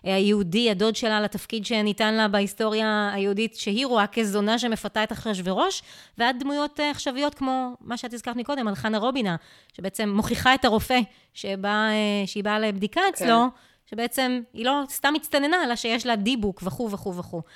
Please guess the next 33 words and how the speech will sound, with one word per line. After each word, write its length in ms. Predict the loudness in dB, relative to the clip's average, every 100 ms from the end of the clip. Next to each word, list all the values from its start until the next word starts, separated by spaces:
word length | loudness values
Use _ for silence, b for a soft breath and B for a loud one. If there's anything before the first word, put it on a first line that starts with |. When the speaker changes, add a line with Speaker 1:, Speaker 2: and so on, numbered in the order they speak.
| b b
Speaker 1:
אז 120 | -14 -10
מעניין 280 | -4 -2 -2
אותי 420 | -2 -2 -4 -4 -6
עד 140 | -6 -6 -8
כמה 200 | -4 -4
חשוב 300 | -4 -4 -2
לך 280 | -2 -4 -8 -10
כיוצרת 540 | -8 -8 -8 -8 -8
אישה, 280 | -10 -8 -6 -6 -8
בסופו 360 | -10 -10 -8
של 140 | -8 -6
דבר, 200 | -6 -6 -10 b b
באמת 220 | -4 -2
להכניס 340 | -4 -4 -6 -6
את 100 | -10
הקול 320 | -4 -2 0
הנשי 440 | -2 -2 -4 -4
הזה 200 | -4 -4
לתוך 360 | -6 -6 -6 -4
הסדרה 880 | -4 -4 -8 _ -16 -8 -6 0 0
ולמערכונים, 540 | 0 0 -2 -4 -6 -6
או 40 |
שזה 540 | -6 -4 -2 -4 -4 -4
רנדו-, 460 | -2 -2 -2 -4 0
רנדומלי 540 | 2 4 4 4 2
לגמרי, 420 | -2 0 -2 -2
אין 200 | -4 -4
פה 120 | -2
אג'נדה 300 | -2 -2 -2
מכוונת, 500 | -4 -4 -6 -4 -4
זה 60 | -6
פשוט 280 | -8 -8 -8
יוצא? 320 | -8 -6 -4